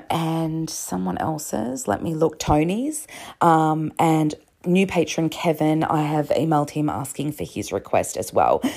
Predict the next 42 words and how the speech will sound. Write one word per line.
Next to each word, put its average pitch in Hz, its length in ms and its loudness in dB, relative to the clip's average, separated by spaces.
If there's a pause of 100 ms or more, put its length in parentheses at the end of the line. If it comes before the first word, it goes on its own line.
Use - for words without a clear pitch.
(160)
So - 140 2
those 175 300 6
will 202 100 6
all 165 120 8
be 151 160 2
in 156 100 0
the 156 60 2
next 151 240 -4
four - 160 -2
to - 80 -4
six - 340 -8
weeks. - 420 -2 (460)
The 175 100 8
next 185 300 2
episode, 190 720 2
um, 151 420 4
next - 280 -2
week 156 400 0
is 156 240 -2
not 156 480 0
a 156 160 0
Patreon 147 800 -2 (300)
request. - 680 0 (320)
Um, 147 380 4
it 160 240 0
will 170 260 6
be 165 160 0
a 160 60 4
two-parter. 151 880 0
Um, 147 340 2
it 160 160 2
will 156 200 2
be 156 160 0
kind 147 360 -2
of 139 80 -4
special. 226 680 0
I'm 147 320 2
not 143 180 0
going 151 240 2
to 147 180 -4
tease - 460 -4
it, 294 320 0